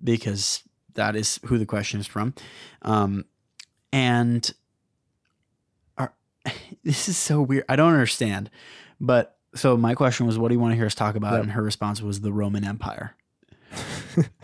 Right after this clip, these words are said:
Speaker 1: So, um, she
Speaker 2: You
Speaker 1: reminds me a lot of Dexter.
Speaker 2: Oh, you don't, you don't get
Speaker 1: <laughs>
Speaker 2: it. You haven't seen this?
Speaker 1: No.
Speaker 2: Oh, I'm about to, I'm about to blow your mind. So
Speaker 1: Wait,
Speaker 2: there's, like,
Speaker 1: what?
Speaker 2: this, there's this big, um, trend right now where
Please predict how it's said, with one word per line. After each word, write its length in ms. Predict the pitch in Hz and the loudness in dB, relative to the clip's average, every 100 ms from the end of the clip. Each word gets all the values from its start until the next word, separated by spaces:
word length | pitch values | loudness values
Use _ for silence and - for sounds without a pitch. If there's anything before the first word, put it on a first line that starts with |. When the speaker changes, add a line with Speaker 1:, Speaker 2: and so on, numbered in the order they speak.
| - - 233 302 240 - - 190 | -2 2 4 2 0 -4 0 2
Speaker 1:
So, 440 | 165 - 220 185 156 - - - - - - - - 180 | 2 6 6 6 4 2 2 0 -2 -8 -12 -16 -6 2
um, 340 | 170 147 127 | 4 4 2
she 120 | - | 4
Speaker 2:
You 60 | 160 | 6
Speaker 1:
reminds 320 | 147 196 226 | 6 6 6
me 80 | 196 | 6
a 60 | 165 | 6
lot 180 | 156 | 6
of 100 | 127 | 4
Dexter. 460 | 110 117 - 110 113 | 2 0 0 -2 6
Speaker 2:
Oh, 80 | 135 | 8
you 120 | 139 | 10
don't, 300 | 180 147 120 | 10 8 8
you 60 | 170 | 8
don't 140 | 151 | 10
get 120 | 160 127 | 10 8
Speaker 1:
<laughs> 600 | - - - - _ - | 6 0 -12 -20 _ -8
Speaker 2:
it. 120 | 139 | 0
You 100 | 151 | 6
haven't 160 | 147 139 | 6 6
seen 120 | 147 | 6
this? 260 | 180 - - _ _ _ - 208 | 4 2 -8 _ _ _ -4 2
Speaker 1:
No. 320 | 240 113 - - - | 4 4 -2 0 8
Speaker 2:
Oh, 420 | 180 185 117 - _ _ _ - | 10 10 8 2 _ _ _ -6
I'm 100 | 123 | -2
about 140 | 120 | -2
to, 100 | 107 101 - | -4 -8 -8
I'm 60 | 127 | -4
about 120 | 123 | -2
to 80 | 113 | -4
blow 200 | 107 117 | 0 2
your 140 | 104 | 2
mind. 420 | 107 113 117 104 - _ _ _ _ - | 2 4 2 0 -8 _ _ _ _ 4
So 80 | |
Speaker 1:
Wait, 80 | 208 | 6
Speaker 2:
there's, 140 | 170 143 | 8 10
like, 140 | 202 | 8
Speaker 1:
what? 60 | 233 | 8
Speaker 2:
this, 180 | 160 | 2
there's 220 | - 160 147 | 4 4 6
this 120 | 139 | 6
big, 480 | 165 165 139 - 123 | 8 6 4 0 6
um, 380 | 123 113 107 - - _ | 6 6 0 -6 -20 _
trend 280 | - 143 139 | 4 6 8
right 160 | 113 101 | 6 6
now 320 | 95 98 - _ _ _ _ _ _ _ _ _ | 2 0 -4 _ _ _ _ _ _ _ _ _
where 800 | 117 110 110 107 104 101 101 | 0 4 6 6 4 2 0